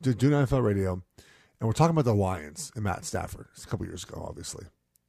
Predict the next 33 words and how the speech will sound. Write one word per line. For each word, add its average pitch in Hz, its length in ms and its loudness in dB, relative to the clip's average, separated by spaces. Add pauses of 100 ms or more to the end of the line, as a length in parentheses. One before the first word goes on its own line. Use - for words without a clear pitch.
(320)
And, 107 320 0
um, 95 400 0 (1160)
and, 107 300 0
uh, 90 360 -2 (920)
this 139 380 -2
caller 156 320 6
calls 135 340 4
in. 123 80 6
It's 117 120 0
like, 113 140 0
"Hey, 214 380 6
like, 123 340 2
um, 117 460 0 (540)
what 147 120 10
do 240 60 12
you 254 60 10
think 247 80 10
about, 202 240 10
uh, 143 220 12
about 143 280 10
the 135 100 6
Lions' 147 380 8
seventh 160 300 6
round 139 180 4
pick, 127 200 4
Joe 139 260 6
Smith? - 640 4
How's 156 220 6
he 175 80 4
gonna, 170 180 6
like, 147 280 4
you 143 100 4
know, 110 220 0